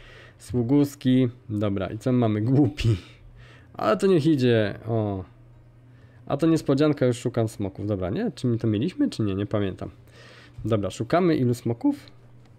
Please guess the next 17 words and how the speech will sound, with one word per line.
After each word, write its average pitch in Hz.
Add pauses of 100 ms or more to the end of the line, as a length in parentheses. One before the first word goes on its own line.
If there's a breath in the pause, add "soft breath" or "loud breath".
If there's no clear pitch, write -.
(3000)
Cztery 147
smoki 131
trzeba 98
znaleźć. 95 (500)
<laughs> 110
Ciekawe, 247
ile 220
ja 139
mam 98
w 98
ogóle. 101
Czy -
mam 165
w 220
ogóle 240
jakiegoś 165
smoka? 254